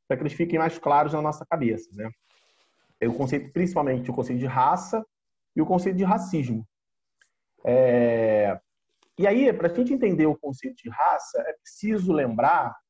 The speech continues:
que essa ideia é uma ideia moderna, essa ideia de raça. Ela foi construída principalmente, é, a partir da, do século dezesseis, com a expansão marítima que ocorreu a partir da Europa e que se espalhou pelo mundo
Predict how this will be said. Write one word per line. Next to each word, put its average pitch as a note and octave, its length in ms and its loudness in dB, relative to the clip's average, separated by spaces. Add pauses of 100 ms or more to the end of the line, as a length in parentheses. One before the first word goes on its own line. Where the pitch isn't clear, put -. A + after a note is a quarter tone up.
(220)
que F3+ 60 -2
essa G3 260 0
ideia E3+ 340 2
é D3 140 0
uma E3+ 140 2
ideia F#3 160 2
moderna, F3+ 500 0 (220)
essa A#2+ 220 -6
ideia C3+ 240 2
de A#2+ 80 -8
raça. G#2 500 -6
Ela A2 120 -2
foi E3 140 -8
construída E3 760 0 (360)
principalmente, G#3 720 -2 (400)
é, E3+ 380 4
a D#3 120 2
partir D#3 280 -4
da, G3 120 4
do F#3 200 -6
século G3 300 -2
dezesseis, F3+ 640 0 (720)
com E3 140 -2
a - 20 2
expansão F#3 400 -2
marítima G3+ 800 0 (640)
que C3 60 -4
ocorreu C#3+ 360 2
a C3+ 60 0
partir B2 280 -6
da D3 120 0
Europa E3+ 420 2
e F#3 40 -2
que - 80 -18
se - 100 -20
espalhou A#2 300 -4
pelo E3+ 200 -2
mundo G3+ 380 0